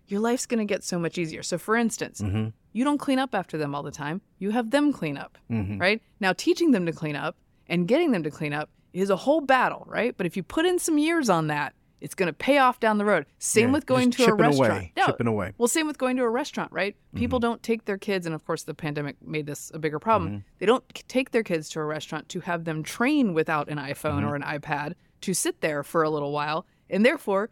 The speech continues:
Speaker 1: they're unable to do it. But if you put the work in, I used to take my kids to all sorts of crappy restaurants.
Speaker 2: Yeah.
Speaker 1: Apologies
Speaker 2: It's
Speaker 1: to the
Speaker 2: great.
Speaker 1: crappy
Speaker 2: No,
Speaker 1: restaurants,
Speaker 2: no, it's
Speaker 1: but
Speaker 2: great practice.
Speaker 1: ones where I'm not gonna bother anyone with my screaming children
Speaker 2: Hundred percent.
Speaker 1: and just make them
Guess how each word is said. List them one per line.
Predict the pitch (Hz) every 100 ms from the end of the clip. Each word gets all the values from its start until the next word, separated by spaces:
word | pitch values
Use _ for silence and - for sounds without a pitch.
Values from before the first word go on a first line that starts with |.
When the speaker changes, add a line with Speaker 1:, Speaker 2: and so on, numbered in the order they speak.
| _
Speaker 1:
they're | - 269 -
unable | 190 196 196 196
to |
do | 202 359
it. | - -
But | 185
if | -
you | 180
put | 285 -
the | 233
work | 277 311
in, | 214
I | 196
used | 208 -
to |
take | 196
my | 165 156
kids | 160 147
to | 156
all | 147
sorts | - 147
of | -
crappy | 156 147
restaurants. | 151 147 - 151 - _ -
Speaker 2:
Yeah. | 131 -
Speaker 1:
Apologies | - - 165 151 -
Speaker 2:
It's |
Speaker 1:
to | 131
the | 123
Speaker 2:
great. | -
Speaker 1:
crappy | 175 165
Speaker 2:
No, |
Speaker 1:
restaurants, | 175 202
Speaker 2:
no, | -
it's | 127 -
Speaker 1:
but | 220
Speaker 2:
great | 165 165
practice. | 202 247 - 208
Speaker 1:
ones | 220 262 240
where | 233
I'm | 202
not | 196 196
gonna | 202 185
bother | 156 165 175 196 214
anyone | 214 214 214
with | 220 196
my | 185
screaming | - 208 196 185
children | 196 202 220
Speaker 2:
Hundred | 156 165
percent. | 156 175
Speaker 1:
and | 175
just | 165 175
make | 160 160 170 -
them | 220 247